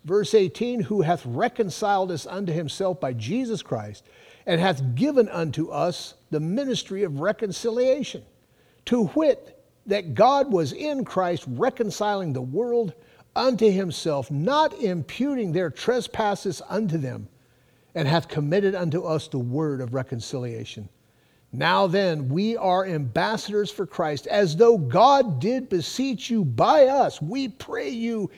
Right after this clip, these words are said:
in Christ's stead, be ye reconciled."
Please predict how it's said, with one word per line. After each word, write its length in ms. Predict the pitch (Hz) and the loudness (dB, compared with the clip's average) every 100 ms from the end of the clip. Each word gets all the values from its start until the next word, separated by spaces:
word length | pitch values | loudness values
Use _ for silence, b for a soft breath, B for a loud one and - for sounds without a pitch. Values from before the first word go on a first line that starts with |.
| B - | B -2
in 240 | 202 175 | -2 -2
Christ's 460 | - 269 285 240 - | -2 0 0 -2 -6
stead, 480 | - 254 202 139 b b b 131 | 0 2 2 -2 b b b -6
be 540 | 123 185 202 208 202 - _ - | -2 0 0 0 -2 -6 _ -10
ye 560 | 139 151 156 156 139 _ _ 147 | -4 -2 -2 -2 -6 _ _ -14
reconciled." 800 | 123 151 156 - 127 - 123 - | -4 -4 -4 -6 -8 -10 -14 -16